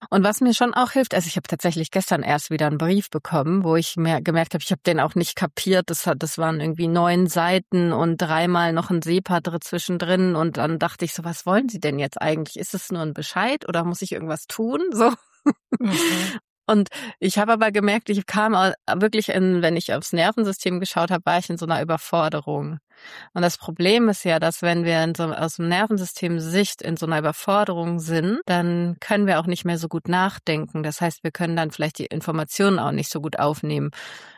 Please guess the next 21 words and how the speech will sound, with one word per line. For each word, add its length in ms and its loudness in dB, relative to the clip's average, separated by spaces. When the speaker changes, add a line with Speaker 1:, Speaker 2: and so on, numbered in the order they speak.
Speaker 1:
Und 320 2
ich 160 2
habe 100 2
mir 140 6
vorgenommen, 440 2
die 120 2
nächsten 260 0
Tage, 260 0
wenn 140 2
ich 80 -2
mich 140 -4
entspannt 480 0
fühle, 280 0
das 200 -4
nochmal 360 2
anzugucken, 540 -2
weil 160 2
ich 140 -8
glaube, 600 4
dass 220 0
ich 200 -2